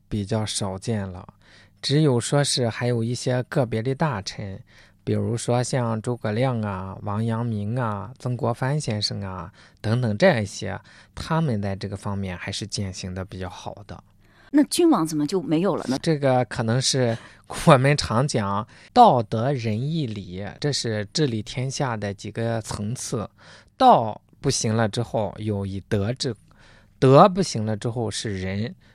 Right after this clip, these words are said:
Speaker 1: 那周文王很明显的，他是，嗯，这个仁政实行的非常非常的好。仁不行，后面又有义，义不行，后面有礼。从汉代一直到清代，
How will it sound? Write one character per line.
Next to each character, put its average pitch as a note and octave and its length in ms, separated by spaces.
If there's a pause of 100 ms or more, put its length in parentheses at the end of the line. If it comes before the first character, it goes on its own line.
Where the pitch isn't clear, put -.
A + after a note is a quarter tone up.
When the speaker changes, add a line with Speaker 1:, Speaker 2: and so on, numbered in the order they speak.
(100)
Speaker 1:
那 F#3 140
周 B3+ 200
文 F#3 220
王 C3+ 280
很 A#2+ 160
明 G#2+ 220
显 F#2+ 240
的， G#2+ 120
他 - 200
是， A2 400 (160)
嗯， A#2+ 160
这 A#2 100
个 A2 140
仁 G2+ 260
政 C3 160
实 A2+ 220
行 G#2+ 160
的 A2+ 100
非 F3 240
常 B2 220
非 G#2+ 80
常 G2 160
的 G2+ 80
好。 F#2 320 (380)
仁 D3+ 340
不 A#3+ 100
行， A#2 240
后 C#3+ 160
面 A#2+ 200
又 A2+ 100
有 A#2 160
义， A2+ 420 (240)
义 G#3 220
不 - 120
行， A2+ 220
后 B2+ 140
面 G#2+ 220
有 G2+ 120
礼。 G#2 420 (140)
从 - 240
汉 A#2+ 460
代 F#2+ 240
一 A2+ 120
直 A#2+ 160
到 A2 200
清 - 360
代， A#2+ 300